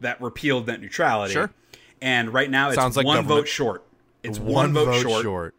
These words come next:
Speaker 1: because the Republicans have the majority in the Senate, and they're the ones that push this bill through. And the one, the bill being proposed to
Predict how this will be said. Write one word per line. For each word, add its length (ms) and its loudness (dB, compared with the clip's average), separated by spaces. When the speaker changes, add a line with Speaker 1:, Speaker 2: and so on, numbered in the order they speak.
Speaker 1:
because 880 0
the 360 -4
Republicans 1000 -2
have 360 2
the 400 -2
majority 560 0
in 80 -6
the 60 -10
Senate, 480 -6
and 120 -6
they're 140 2
the 80 -4
ones 180 -4
that 160 -10
push 220 -4
this 160 -12
bill 240 0
through. 440 -10
And 360 -2
the 100 -2
one, 640 -2
the 160 -4
bill 480 -2
being 220 0
proposed 680 -4
to 180 -6